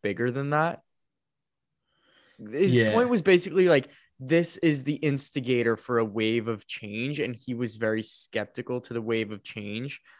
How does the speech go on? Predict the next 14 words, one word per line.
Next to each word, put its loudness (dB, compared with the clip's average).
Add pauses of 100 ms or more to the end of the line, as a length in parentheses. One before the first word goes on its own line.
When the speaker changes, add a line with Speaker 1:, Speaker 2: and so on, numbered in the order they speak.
(220)
Speaker 1:
Like, -2 (420)
he -6
mentioned 0
some, -4
one 0
of -4
the 2
guys 4
on -2
the -4
air 2 (180)
or -2 (600)
mentioned, -2
um, 0